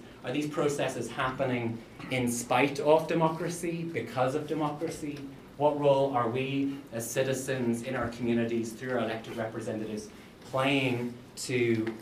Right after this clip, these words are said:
navigate and control these processes of layering and displacement? And what role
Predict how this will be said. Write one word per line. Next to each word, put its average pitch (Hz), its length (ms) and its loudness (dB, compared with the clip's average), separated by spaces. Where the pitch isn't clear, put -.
navigate 120 720 2
and 113 220 -4
control 120 500 2
these 123 180 -2
processes 110 1120 -4
of 104 320 -2
layering 110 500 2
and 101 80 -6
displacement? 101 800 -8
And 123 120 0
what 131 320 4
role 127 520 8